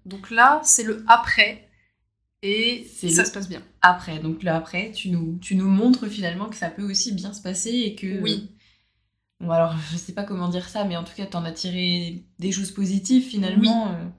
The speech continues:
Speaker 1: C'est ça, j'en ai
Speaker 2: Même
Speaker 1: tiré
Speaker 2: si
Speaker 1: des
Speaker 2: je
Speaker 1: choses
Speaker 2: rappelle
Speaker 1: positives.
Speaker 2: qu'on n'a pas besoin de vivre ça pour, euh, <laughs> travailler sur
Speaker 1: Oui,
Speaker 2: soi et
Speaker 1: c'est
Speaker 2: pour, euh,
Speaker 1: sûr.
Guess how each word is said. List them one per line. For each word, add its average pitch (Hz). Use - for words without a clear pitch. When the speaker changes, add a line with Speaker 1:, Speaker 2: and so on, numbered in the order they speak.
Speaker 1:
C'est -
ça, 180
j'en 196
ai 196
Speaker 2:
Même 220
Speaker 1:
tiré -
Speaker 2:
si -
Speaker 1:
des 226
Speaker 2:
je 208
Speaker 1:
choses 214
Speaker 2:
rappelle 202
Speaker 1:
positives. 202
Speaker 2:
qu'on 196
n'a 175
pas 196
besoin 185
de 202
vivre 190
ça 196
pour, 190
euh, -
<laughs> 254
travailler 208
sur 240
Speaker 1:
Oui, 277
Speaker 2:
soi 226
et 208
Speaker 1:
c'est 254
Speaker 2:
pour, 202
euh, 185
Speaker 1:
sûr. 208